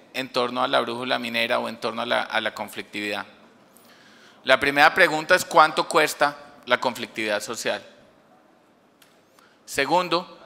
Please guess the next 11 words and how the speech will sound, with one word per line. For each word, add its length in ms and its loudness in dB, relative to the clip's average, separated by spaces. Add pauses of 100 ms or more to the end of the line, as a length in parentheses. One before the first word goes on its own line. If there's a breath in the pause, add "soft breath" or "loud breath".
(240)
la 120 0
segunda 420 0
pregunta 680 -2 (400 loud breath)
es 360 -4 (140)
si, 220 -6
es, 140 -6 (160)
si 280 -6
el 100 -2
sector 680 2 (760)
de 120 -10
minería 560 -4